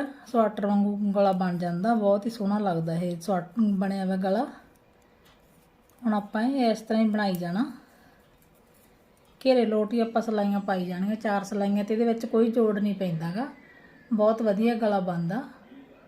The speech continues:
ਇਹ ਆਪਾਂ ਨੌ ਸਿਲਾਈਆਂ ਪਾ ਲਈਆਂ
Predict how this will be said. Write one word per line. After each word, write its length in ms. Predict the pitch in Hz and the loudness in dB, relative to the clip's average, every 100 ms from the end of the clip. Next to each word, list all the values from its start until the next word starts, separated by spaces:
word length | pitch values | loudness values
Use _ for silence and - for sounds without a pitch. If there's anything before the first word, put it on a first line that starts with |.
| _ _ _ _ _ _ _ _ _ - | _ _ _ _ _ _ _ _ _ -10
ਇਹ 200 | 302 247 | 0 0
ਆਪਾਂ 300 | 233 - 269 | 2 2 4
ਨੌ 240 | 240 226 226 | 6 6 4
ਸਿਲਾਈਆਂ 440 | 226 214 214 214 | 4 4 4 0
ਪਾ 200 | 202 185 | 2 2
ਲਈਆਂ 260 | 160 180 | 2 -2